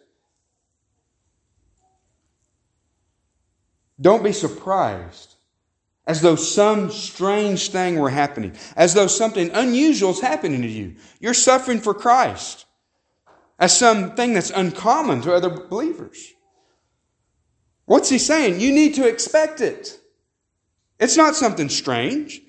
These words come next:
It's not unusual. It's not uncommon. Go back and read the Bible. Read all the people who, who, who, who followed Christ, who preached for Christ, and, and the opposition they faced.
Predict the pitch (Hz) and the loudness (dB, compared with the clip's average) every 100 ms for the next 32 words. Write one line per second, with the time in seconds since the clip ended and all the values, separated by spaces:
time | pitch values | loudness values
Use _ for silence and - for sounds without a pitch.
0 | _ 240 - 254 226 190 160 185 285 254 | _ -4 4 4 6 2 0 0 0 -2
1 | 247 214 190 165 180 160 214 311 320 - | 2 2 4 2 4 4 2 -2 -8 -20
2 | _ _ _ _ _ _ _ _ _ _ | _ _ _ _ _ _ _ _ _ _
3 | _ _ _ 139 208 226 233 247 226 190 | _ _ _ 6 6 8 4 4 -4 -4
4 | 214 240 226 240 294 285 208 - - _ | -4 -4 0 0 0 -4 -6 -8 -20 _
5 | _ _ _ _ _ _ _ _ _ _ | _ _ _ _ _ _ _ _ _ _
6 | _ _ _ _ _ - 170 240 226 262 | _ _ _ _ _ 0 2 6 8 6
7 | 262 - 285 277 175 180 - 147 190 - | 2 -2 -4 -4 -4 -4 -6 -10 -10 -8
8 | 170 185 147 - - _ 190 - 190 226 | -8 -6 -10 -14 -20 _ -4 4 6 6
9 | 226 - 233 226 165 165 160 202 214 - | 4 0 0 0 0 -6 -6 -10 -10 -8
10 | 196 - 214 175 135 147 143 151 147 147 | -8 0 2 2 0 -6 -2 0 2 4
11 | 180 180 156 175 147 127 120 156 | 4 4 -4 -4 -4 -6 -4 -6